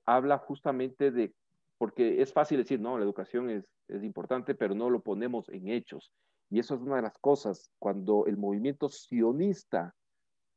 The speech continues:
dice, "Vamos a retornar masivamente a, a Eretz Israel y vamos a generar un Estado",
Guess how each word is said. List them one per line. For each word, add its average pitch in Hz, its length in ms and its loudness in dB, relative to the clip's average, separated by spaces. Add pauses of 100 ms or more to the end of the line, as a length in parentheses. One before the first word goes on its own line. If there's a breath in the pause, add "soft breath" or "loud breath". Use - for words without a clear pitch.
(280)
dice, 135 380 2
"Vamos 135 480 4
a 110 100 2
retornar 110 640 0
masivamente 117 800 0
a, 98 480 -2
a - 100 -6
Eretz 127 340 6
Israel 113 560 4
y 101 120 -2
vamos 127 360 -2
a 110 100 -4
generar 110 640 2
un 117 140 0
Estado", 101 480 -2